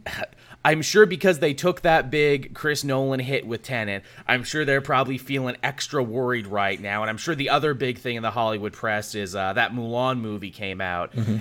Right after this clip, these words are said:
Speaker 1: and they have not announced the numbers for that yet, to where I'm like, "Ooh, so they're not bad, but they're not what you wanted. They're not bragging numbers," is what you're saying.
Speaker 2: Yeah, oh, I know, I know Mulan didn't do well in, like, China when they,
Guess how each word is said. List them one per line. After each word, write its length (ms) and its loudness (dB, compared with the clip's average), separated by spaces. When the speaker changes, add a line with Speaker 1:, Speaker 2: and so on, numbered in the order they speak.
Speaker 1:
and 140 0
they 80 4
have 160 2
not 240 8
announced 420 2
the 80 0
numbers 400 0
for 160 -2
that 300 6
yet, 240 0
to 100 -8
where 80 2
I'm 120 2
like, 180 4
"Ooh, 420 2
so 160 0
they're 160 2
not 300 8
bad, 320 8
but 140 0
they're 100 0
not 240 6
what 140 2
you 140 2
wanted. 460 6
They're 140 2
not 260 4
bragging 580 4
numbers," 540 0
is 100 -8
what 220 -2
you're 140 -10
saying. 600 0
Speaker 2:
Yeah, 240 6
oh, 120 10
I 140 8
know, 200 8
I 220 6
know 160 4
Mulan 500 2
didn't 200 -2
do 180 -2
well 300 2
in, 100 -4
like, 260 -6
China 500 -2
when 220 -2
they, 240 0